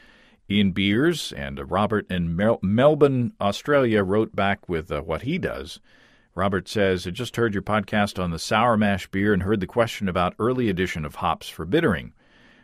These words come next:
Well, I've been doing it for my harvest ale I make for years. In the front yard, I built an arch over the driveway that's quite high, twelve and a half feet." And thanks for, thanks for, uh, uh, for translating from metric there,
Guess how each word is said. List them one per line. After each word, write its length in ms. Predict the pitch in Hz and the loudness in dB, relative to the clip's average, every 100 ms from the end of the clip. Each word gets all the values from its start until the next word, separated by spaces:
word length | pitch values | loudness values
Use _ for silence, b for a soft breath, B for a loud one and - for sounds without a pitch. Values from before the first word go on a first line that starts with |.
| b | b
Well, 160 | 82 87 | -4 0
I've 140 | 120 | 2
been 160 | 120 95 | 2 2
doing 220 | 104 113 | 4 4
it 200 | 117 - | 2 -2
for 220 | - 98 | -4 -2
my 220 | 87 78 | 0 -2
harvest 560 | 76 127 160 143 - - | -2 0 0 0 -6 -12
ale 460 | 64 62 71 90 - | -14 -10 -6 -8 -6
I 160 | 90 107 | -2 0
make 280 | 90 90 - | 0 -2 -8
for 160 | - - | -14 -8
years. 720 | 95 165 208 87 57 53 - - b b b b b | -6 -2 0 -2 -4 -14 -18 -20 b b b b b
In 120 | 104 | -2
the 80 | 107 | 0
front 220 | 135 - | 0 0
yard, 260 | 113 117 | 2 2
I 80 | 110 | 0
built 300 | 80 92 95 | 2 0 0
an 80 | 87 - | -4 -2
arch 320 | 113 131 - | 0 0 -4
over 120 | 101 | -4
the 120 | 85 | -6
driveway 600 | 80 95 113 113 87 65 | -2 0 0 0 -4 -6
that's 200 | 67 78 | -8 -14
quite 300 | - 104 120 | -6 -2 -2
high, 380 | 117 73 69 85 - b b | -2 -4 -4 -8 -14 b b
twelve 280 | - 113 120 | 0 4 4
and 80 | 107 | 4
a 20 | |
half 180 | 110 107 | 2 0
feet." 460 | - 98 101 107 - b b b b b | -2 -6 -6 -8 -16 b b b b b
And 160 | 92 82 - | -14 -12 -8
thanks 220 | - 80 | -8 -8
for, 220 | - 69 - _ | -10 -14 -14 _
thanks 220 | - 82 | -12 -12
for, 220 | - - 64 | -12 -10 -10
uh, 340 | - _ - | -12 _ -14
uh, 180 | 69 55 - _ _ _ _ _ - - _ | -10 -12 -14 _ _ _ _ _ -20 -20 _
for 200 | - 95 | -10 -6
translating 540 | 113 107 95 92 82 | 0 0 2 0 -2
from 160 | 78 80 | -6 -4
metric 340 | 92 - 80 | -4 -6 -12
there, 340 | - 69 69 | -10 -8 -10